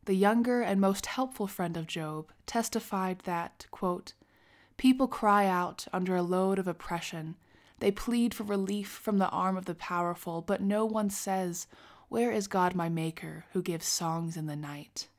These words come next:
End quote. Elihu's memorable words are set out in the largely poetic form of the Book of Job.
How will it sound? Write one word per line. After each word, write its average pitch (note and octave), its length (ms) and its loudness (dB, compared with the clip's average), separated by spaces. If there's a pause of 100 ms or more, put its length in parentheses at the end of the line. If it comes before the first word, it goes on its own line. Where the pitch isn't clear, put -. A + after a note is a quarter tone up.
End E3 180 -10
quote. - 440 -14 (520)
Elihu's G#3+ 680 6
memorable G#3 600 4
words F3+ 420 -2
are F3+ 120 -4
set - 380 -4
out F#3 300 0
in F#3+ 80 0
the F3 80 0
largely F#3 500 2
poetic F3+ 480 -4
form F3 400 -2
of E3+ 100 -6
the E3 100 -2
Book E3 240 -8
of E3 100 -10
Job. E3 420 -8